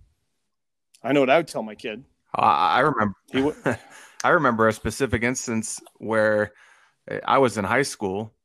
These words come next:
Speaker 2: and this was a, a day and age when you were allowed two-a-day practices in the fall. And
Speaker 1: Mm.
Speaker 2: I, I, we had two-a-day practices in the morning. We had morning and evening, and I, I set my alarm.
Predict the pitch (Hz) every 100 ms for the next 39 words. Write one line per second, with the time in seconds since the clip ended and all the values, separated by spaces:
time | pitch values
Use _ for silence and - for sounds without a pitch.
0 | _ 101 95 95 95 95 - 117 - 113
1 | 101 101 101 - 95 107 107 104 104 107
2 | 101 104 101 98 101 101 104 101 98 98
3 | 98 - - 104 101 98 101 98 - 107
4 | 95 95 - - _ - 98 95 101 95
5 | 107 - - - _ _ _ - 98 98
6 | 98 98 - - 123 110 104 - _ _
7 | _ _ - 110 117 113 - 110 113 107
8 | - 117 113 110 98 - 117 110 113 107
9 | 107 113 104 101 98 98 120 113 - -
10 | 92 98 95 - 101 101 107 107 101 101
11 | 101 104 113 - - _ - 98 101 95
12 | 98 98 - _ - - - _ _ _
13 | - - 123 101 110 107 104 107 110 110
14 | 110